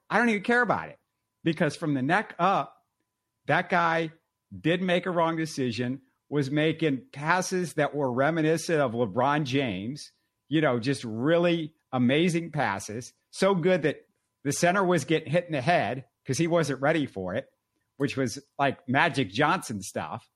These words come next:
But it wasn't just that defensively. Defensively, Sean, this is what me-, means something immediately. You know, when guys play defense in the N B A, you see them get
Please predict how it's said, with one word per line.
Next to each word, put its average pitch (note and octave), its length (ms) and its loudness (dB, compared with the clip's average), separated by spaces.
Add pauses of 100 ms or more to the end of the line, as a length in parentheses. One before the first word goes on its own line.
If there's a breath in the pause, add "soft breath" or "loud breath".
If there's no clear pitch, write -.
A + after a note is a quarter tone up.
(120)
But C#3 380 0 (540)
it D#3+ 180 -12
wasn't G#3 380 0
just F3 260 -2
that D3+ 480 0 (500)
defensively. A2 960 -4 (340)
Defensively, B2+ 760 -2
Sean, F2+ 480 -12 (960)
this F#3+ 300 2
is C3+ 160 0
what B2 400 0 (180)
me-, C#3+ 460 0
means C#3+ 280 0
something B2+ 320 -2
immediately. G#2+ 600 -6 (720)
You D#3 100 0
know, F3+ 100 4
when E3 240 2
guys F3 300 2
play E3+ 240 2
defense D3+ 480 0
in D3+ 80 0
the C#3+ 140 2
N C#3 120 0
B C#3 160 0
A, C#3 80 2
you C3 200 0
see D#3+ 240 -4
them C3 240 0
get C#3 300 0